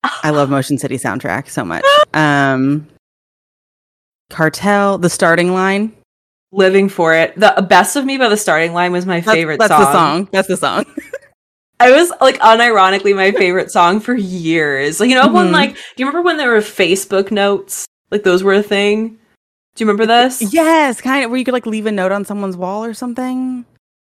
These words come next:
Speaker 2: There were, like, maybe this actually might have been confined to my high school specifically. I don't know, but, like,
Speaker 1: Oh.
Speaker 2: 'cause I never saw people from other high schools doing this, but there'd be, like, it's almost like the, the things you would fill out, like, in the chain emails and send it to people, so they would fill out the answers.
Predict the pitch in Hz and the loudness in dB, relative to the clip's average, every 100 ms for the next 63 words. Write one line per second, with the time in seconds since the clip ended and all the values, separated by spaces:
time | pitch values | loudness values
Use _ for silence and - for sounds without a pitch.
0 | 277 294 349 370 359 233 254 403 - 269 | -2 2 4 2 0 0 2 0 0 0
1 | 330 226 - 349 196 202 208 185 175 - | 2 2 2 2 4 4 4 2 0 -6
2 | - 190 175 160 165 180 156 143 143 165 | -4 -2 0 0 0 -4 0 2 2 0
3 | 139 - 151 - 147 147 151 165 147 156 | -2 -2 -8 -6 -10 -8 -4 -2 0 0
4 | 147 151 147 165 185 165 160 - - _ | -2 0 0 0 0 2 0 -2 -16 _
5 | _ 185 190 202 220 285 330 262 220 208 | _ -6 -4 0 2 2 2 0 2 2
6 | 185 135 139 160 143 - 160 156 151 139 | 2 -2 -2 -2 -4 -6 -10 -10 -8 -10
7 | 135 - - - 185 202 180 160 - _ | -14 -20 -18 -6 2 6 6 4 0 _
8 | _ _ _ _ - 214 233 269 240 233 | _ _ _ _ -2 2 2 2 2 2
9 | 214 - 226 269 285 285 214 208 - 208 | 2 -2 -4 -4 -4 -6 -6 -8 -6 -4
10 | 214 214 214 190 - 175 156 139 170 170 | 0 0 0 -4 -2 0 2 2 0 -6
11 | 160 - 156 151 160 160 165 165 165 160 | -8 -8 -8 -6 -6 -4 -4 -4 -6 -6
12 | 147 143 170 151 147 160 165 - 147 151 | -8 -10 -10 -10 -6 -4 -6 -6 -4 -4
13 | - 165 160 165 151 120 147 175 185 196 | -4 -2 0 0 -4 -6 -6 -2 0 0
14 | 202 | -2